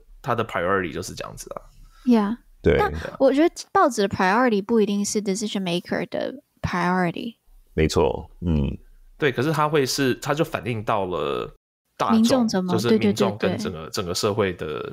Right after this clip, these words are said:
Speaker 1: 的舆论的
Speaker 2: 嗯，
Speaker 1: priority。
Speaker 2: 嗯。Yeah。
Speaker 3: 对啊，对啊。然后我想再稍微讲一下，
Speaker 2: Yeah。
Speaker 3: 就是刚刚前面不是讲到以色列的影响力很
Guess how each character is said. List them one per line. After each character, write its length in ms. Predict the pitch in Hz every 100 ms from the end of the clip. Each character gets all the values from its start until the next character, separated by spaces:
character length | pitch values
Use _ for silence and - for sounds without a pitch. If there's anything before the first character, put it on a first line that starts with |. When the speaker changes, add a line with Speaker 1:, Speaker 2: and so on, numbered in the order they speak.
| 156 -
Speaker 1:
的 120 | -
舆 180 | - 82
论 260 | 247 240
的 60 | 208
Speaker 2:
嗯， 100 | 233
Speaker 1:
priority。 540 | - - 240 220 220
Speaker 2:
嗯。 440 | - _ _ - 302
Yeah。 260 | 240 202 214
Speaker 3:
对 140 | -
啊， 320 | 50 - - - - -
对 100 | 62
啊。 160 | - 98
然 120 | 117
后 80 | 160
我 120 | 156
想 200 | 120 92
再 200 | 127 104 - _ -
稍 220 | - 95
微 140 | 78
讲 160 | 87 - -
一 60 | 82
下， 160 | 92
Speaker 2:
Yeah。 20 | 78
Speaker 3:
就 120 | 87
是 180 | 85 82
刚 260 | 90 90
刚 140 | 92 82
前 120 | 87
面 140 | 85
不 80 | 85
是 80 | 85
讲 140 | 62
到 260 | 71 76 60 - - -
以 100 | 76
色 180 | -
列 120 | 90 80
的 120 | 69
影 160 | 78
响 220 | 82 64 67
力 140 | 78
很 120 | -